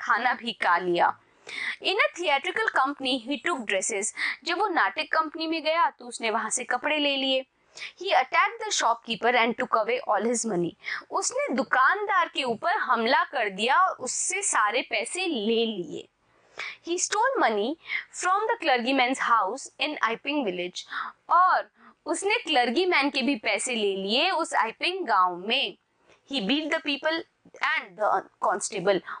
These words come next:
उसने लोगों को भी मारा और उस constable को भी मारा। These incidents prove that Griffin was rather a lawless person, और इन्हीं सारे incidents के कारण, इन्हीं सारी घटनाओं के कारण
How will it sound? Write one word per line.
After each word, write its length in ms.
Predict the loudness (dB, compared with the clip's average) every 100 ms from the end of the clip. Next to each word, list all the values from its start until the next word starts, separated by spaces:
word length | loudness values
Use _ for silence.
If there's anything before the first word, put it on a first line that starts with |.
| -6
उसने 340 | -2 0 0
लोगों 480 | 0 0 0 0 -2
को 160 | 0
भी 200 | -2 -2
मारा 460 | 2 4 4 4 2
और 320 | 2 0 -2
उस 140 | -6 -6
constable 640 | -4 -4 -4 -4 0 -2
को 180 | -2 -6
भी 240 | -4 -4
मारा। 500 | 0 2 4 4 0 -2 _ -18 -14 -12 -14 -18 -8
These 380 | -4 -2 -2 -4
incidents 640 | -2 -2 0 2 2 -2 -6
prove 340 | -6 -4 -4 -2
that 140 | -2
Griffin 440 | 0 -4 0 0 0
was 200 | 0 2
rather 300 | 0 2 2
a 180 | 2 4
lawless 500 | 2 2 0 -2 -4
person, 340 | -6 -4 -6 -6 -8 0
और 160 | 0 0 -4
इन्हीं 400 | -4 -4 -4 -2
सारे 380 | 0 2 2 0
incidents 580 | -2 -4 -4 -2 -2 -4
के 140 | -4
कारण, 420 | 0 2 2 0
इन्हीं 360 | -2 -2 -2 -2
सारी 300 | -2 -2 -2
घटनाओं 580 | -4 -8 -4 2 4 2
के 160 | -2
कारण 480 | -4 0 2 4 2